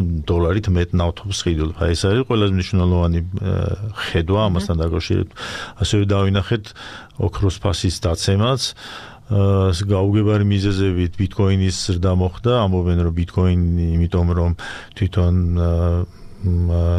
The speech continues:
Speaker 1: პრეზიდენტი ტრამპი არის, ა, ამ ელ-, ელექტრონული ფულის ბიზნესის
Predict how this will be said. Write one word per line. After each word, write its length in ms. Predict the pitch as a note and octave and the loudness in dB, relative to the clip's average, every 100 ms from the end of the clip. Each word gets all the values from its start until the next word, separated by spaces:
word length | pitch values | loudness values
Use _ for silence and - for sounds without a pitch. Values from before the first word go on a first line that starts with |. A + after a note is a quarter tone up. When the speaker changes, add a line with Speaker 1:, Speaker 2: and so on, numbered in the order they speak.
| F2 F#2+ - | 0 -4 -4
Speaker 1:
პრეზიდენტი 520 | - G2 F#2 F#2 F2+ | -2 0 2 0 -2
ტრამპი 400 | - F2 F2 F#2+ | -2 -2 2 2
არის, 300 | F2+ F2+ F2 - - - - - - | 2 2 0 -4 -16 -18 -20 -20 -12
ა, 160 | - G2+ F#2 F2+ F2+ F2 F2 F2 | -2 0 2 2 2 2 0 -2
ამ 200 | - F#2 | -2 0
ელ-, 280 | F#2+ G2 F2+ - - - - - | 2 0 -2 -8 -10 -10 -12 -4
ელექტრონული 600 | - G2 - G#2 F#2+ F#2+ | 0 0 2 2 2 0
ფულის 440 | F#2+ G#2+ G2 G2 - - G2 A#2 | 0 0 2 2 0 -2 -2 0
ბიზნესის 680 | F#2+ G#2 F#2+ F#2+ F2 F#2+ | 0 0 2 0 0 -2